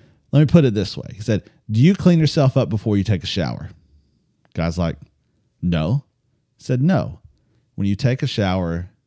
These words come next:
you become clean. Whenever you go to Jesus, you go to Jesus dirty. You go to Jesus with mistakes.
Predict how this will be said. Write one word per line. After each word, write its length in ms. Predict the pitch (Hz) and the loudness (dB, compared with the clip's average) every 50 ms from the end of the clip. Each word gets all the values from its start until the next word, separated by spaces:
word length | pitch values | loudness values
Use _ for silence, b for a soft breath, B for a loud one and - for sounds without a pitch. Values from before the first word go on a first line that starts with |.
| _ _ | _ _
you 160 | - 101 98 98 | -4 -2 -2 -2
become 380 | 85 90 - - 85 71 69 | -2 -2 -4 -4 -6 -6 -8
clean. 360 | - - - - - - - - _ _ _ _ _ _ _ _ _ _ _ _ _ _ _ _ | -10 -12 -14 -14 -14 -16 -18 -20 _ _ _ _ _ _ _ _ _ _ _ _ _ _ _ _
Whenever 340 | - 92 95 98 110 135 160 | -4 -2 0 0 0 0 0
you 140 | 165 147 127 | 0 0 0
go 300 | 107 85 113 110 110 117 | 0 0 0 2 2 0
to 180 | 110 - 127 110 | 0 0 -2 -2
Jesus, 800 | 101 92 95 95 85 78 - 65 60 - - - - - - _ _ _ _ _ - | -2 0 -2 -2 -2 -2 -4 -8 -10 -10 -12 -14 -18 -20 -20 _ _ _ _ _ -4
you 160 | 87 104 110 | -2 -2 0
go 140 | 123 139 135 | 0 0 2
to 100 | 135 123 | 0 0
Jesus 400 | 98 107 104 95 98 98 - - | 0 -2 -2 -2 -4 -6 -6 -8
dirty. 420 | - 80 69 55 57 64 78 - _ _ _ _ _ _ _ _ _ _ _ | -8 -8 -6 -6 -8 -8 -10 -12 _ _ _ _ _ _ _ _ _ _ _
You 140 | - 85 85 | -8 -4 -2
go 100 | 107 117 | 0 0
to 100 | 131 131 | 0 0
Jesus 380 | 117 120 117 107 113 107 - | 0 0 0 0 -2 -2 -4
with 160 | 113 104 - | -6 -6 -4
mistakes. 640 | 104 95 - - - 82 67 57 52 - - - - | -4 -6 -6 -6 -6 -6 -4 -6 -8 -12 -18 -20 -20